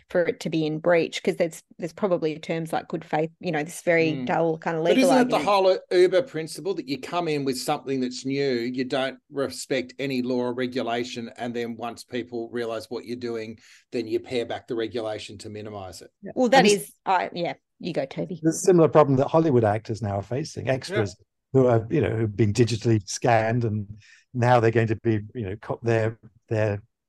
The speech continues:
Speaker 3: acting is going to be copied at almost no cost
Speaker 2: Mm.
Speaker 3: using generative A I.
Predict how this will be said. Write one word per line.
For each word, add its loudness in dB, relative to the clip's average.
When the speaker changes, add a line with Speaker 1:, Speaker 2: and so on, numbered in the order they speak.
Speaker 3:
acting -2
is 0
going 0
to -4
be -2
copied -4
at -8
almost -6
no -4
cost -6
Speaker 2:
Mm. -8
Speaker 3:
using -4
generative 0
A 0
I. -6